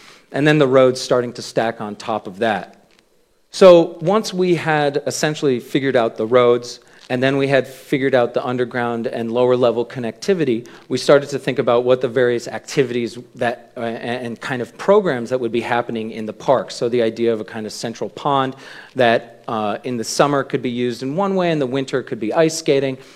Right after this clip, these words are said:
various activity plazas and gardens, and a kind of, uh, sky,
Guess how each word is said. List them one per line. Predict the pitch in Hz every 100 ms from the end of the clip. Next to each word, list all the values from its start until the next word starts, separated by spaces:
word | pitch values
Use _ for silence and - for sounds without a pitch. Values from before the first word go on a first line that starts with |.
| - -
various | 139 143 131 -
activity | 117 - - 156 147
plazas | 143 - 135 135 135 113
and | 101 101
gardens, | 139 139 131 127 - - -
and | 123 117
a |
kind | - 127 123
of, | 117 101 -
uh, | - 107 104 -
sky, | - - - 127 123 120 117